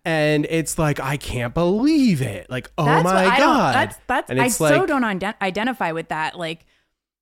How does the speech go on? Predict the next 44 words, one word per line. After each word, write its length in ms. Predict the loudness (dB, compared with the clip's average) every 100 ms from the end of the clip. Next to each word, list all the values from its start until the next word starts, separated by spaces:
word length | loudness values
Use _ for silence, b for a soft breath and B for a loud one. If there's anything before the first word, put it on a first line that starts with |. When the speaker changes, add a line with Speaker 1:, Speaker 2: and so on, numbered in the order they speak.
| _
Speaker 2:
I 120 | -2
just 200 | 0 0
am 120 | 2 2
not 220 | 2 -4
shocked 400 | -2 -2 -2 -2
anymore 360 | 0 2 2
Speaker 1:
I'm 140 | 2 2
Speaker 2:
about 140 | 2
Speaker 1:
not 100 | 2
surprised 480 | -2 -2 -2 -2 -4
by 180 | -6 -6
this 220 | -6 -6
at 320 | -8 -8 -10 -6
all. 380 | -2 0 0 -2 -2
Speaker 2:
No, 240 | 2 2
they 160 | 2 0
were, 160 | -2
there 160 | -2 -2
were, 320 | 0 0 0
Speaker 1:
At 140 | 0
Speaker 2:
there 120 | 2 2
were 200 | 4 2
Speaker 1:
all. 60 |
Speaker 2:
signs. 760 | 0 -4 -4 -4 -2 0 -2 0
Speaker 1:
There 120 | 0
were 120 | 0
signs. 500 | 0 -2 0 -2 -2
She's 400 | -4 -4 -4 -8 -4
like, 320 | -2 -2 -6 -20
the, 180 | -8 -8
the 200 | -2 -2
way 120 | 0
that 120 | -2
she 120 | -4 -4
talks 240 | -2 -2
about 180 | -2 -2
herself 360 | 0 -2 -2 -2
on 100 | -2
social 320 | -2 -2 0
media 460 | 0 0 -2 -4 -10 _ _ _ _ -4
makes 300 | -2 -2 -2
me 100 | -2
feel 260 | 0 -2 0
like 420 | -2 -6 -10